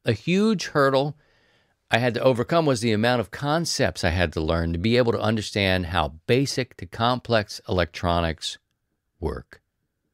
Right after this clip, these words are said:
I enjoy the emergency comm side of things, like doing Parks on the Air activations and being able to communicate portable.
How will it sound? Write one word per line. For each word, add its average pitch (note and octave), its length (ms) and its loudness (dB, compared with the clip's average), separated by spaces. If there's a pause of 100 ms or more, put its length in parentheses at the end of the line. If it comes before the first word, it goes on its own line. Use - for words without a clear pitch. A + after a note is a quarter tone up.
(280)
I E2+ 60 -6
enjoy E2+ 220 2
the E2 140 2
emergency F2 540 0
comm F2 320 0
side F2+ 280 2
of E2 80 -6
things, G2 500 -2 (420)
like - 220 -10
doing C#2 420 -4 (580)
Parks - 280 0
on E2+ 120 0
the D#2+ 140 0
Air G2 120 4
activations A#2+ 920 0
and A#2+ 180 -2
being C3+ 260 4
able A#2+ 180 4
to A2+ 60 0
communicate B2 680 2
portable. D#2+ 640 0